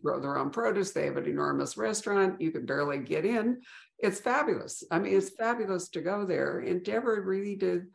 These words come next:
the same thing for Chatsworth, and it's still running on. Anyway, because I was staying there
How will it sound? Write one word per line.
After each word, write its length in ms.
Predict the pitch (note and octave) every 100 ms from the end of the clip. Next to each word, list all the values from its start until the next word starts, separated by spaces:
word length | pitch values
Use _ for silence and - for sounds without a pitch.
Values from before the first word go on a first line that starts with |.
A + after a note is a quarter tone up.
| _ _ -
the 100 | F3
same 320 | E3 E3+ E3
thing 440 | E3 E3+ E3 E3 D#3+ _ _ _
for 200 | F3 D#3
Chatsworth, 720 | F3 D#3+ E3+ - D3 - - - -
and 400 | D#3 D3 D3+ D#3 -
it's 200 | C#3+ -
still 540 | - D3 C#3+ D3 - _ _ -
running 300 | E3+ D#3+ E3
on. 80 | D#3+
Anyway, 480 | E4 D#4+ G3 D#3 F#3 - _ _ _ -
because 320 | G3 G#4+ F4+
I 80 | D4
was 160 | A3
staying 400 | - F#3+ F#3 F3+
there 340 | E3 D#3+ D3